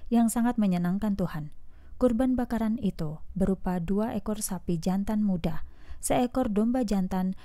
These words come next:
dan tujuh ekor anak domba jantan berumur setahun. Semua ini harus disertai kurban sajian berupa tiga per sepuluh eva tepung terbaik yang dicampur dengan minyak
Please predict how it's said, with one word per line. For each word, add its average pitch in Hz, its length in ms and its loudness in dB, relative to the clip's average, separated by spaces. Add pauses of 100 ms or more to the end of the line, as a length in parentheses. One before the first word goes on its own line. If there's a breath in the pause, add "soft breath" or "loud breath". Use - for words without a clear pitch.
(140 loud breath)
dan 240 240 2
tujuh 190 380 0
ekor 202 400 0
anak 165 260 -2
domba 185 320 4
jantan 190 480 2
berumur 220 540 2
setahun. 156 640 0 (600)
Semua 185 500 4
ini 214 320 6
harus 180 320 0
disertai 175 560 -2
kurban 180 400 0
sajian 190 560 2
berupa 175 560 0
tiga 220 480 0
per - 160 2
sepuluh 190 640 2
eva 190 560 -2
tepung 233 320 0
terbaik 190 560 0
yang 180 240 2
dicampur 185 480 0
dengan 190 320 2
minyak 170 380 2